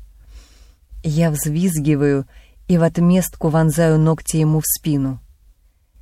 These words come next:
Я никогда не пыталась царапать камень,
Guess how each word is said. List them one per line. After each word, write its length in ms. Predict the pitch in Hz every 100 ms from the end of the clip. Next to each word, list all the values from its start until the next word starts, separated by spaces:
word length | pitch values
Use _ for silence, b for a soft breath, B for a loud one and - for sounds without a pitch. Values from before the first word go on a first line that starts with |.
| _ _
Я 220 | 156 170
никогда 520 | 170 170 170 165 170 185
не 120 | 175
пыталась 440 | 170 165 160 156
царапать 580 | - 165 160 156 160 -
камень, 460 | - 156 139 135